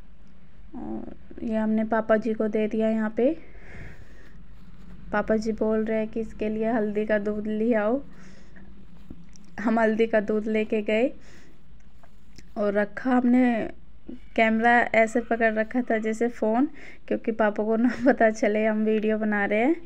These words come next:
और हमने इसे पानी भी रख दिया। ये वैसे ठीक नहीं था, मुझे लगा कि शायद इसे चोट लगी है बहुत।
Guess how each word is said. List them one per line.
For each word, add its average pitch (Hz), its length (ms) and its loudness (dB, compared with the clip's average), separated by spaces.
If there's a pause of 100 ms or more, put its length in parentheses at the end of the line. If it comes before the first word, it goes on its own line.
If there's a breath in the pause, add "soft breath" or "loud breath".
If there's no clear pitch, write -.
(760 loud breath)
और 214 80 0
हमने 226 260 2
इसे 220 200 -2
पानी 214 340 0
भी 226 140 0
रख 226 180 0
दिया। 220 380 0 (600 loud breath)
ये 220 240 2
वैसे 220 300 0 (120)
ठीक 233 320 0
नहीं 214 220 2
था, 214 240 0 (520 loud breath)
मुझे 220 220 0 (920)
लगा 214 400 4
कि 226 440 -4 (520)
शायद 214 340 0
इसे 214 200 -4
चोट 226 380 0
लगी 208 280 0
है 202 120 0
बहुत। 208 360 -2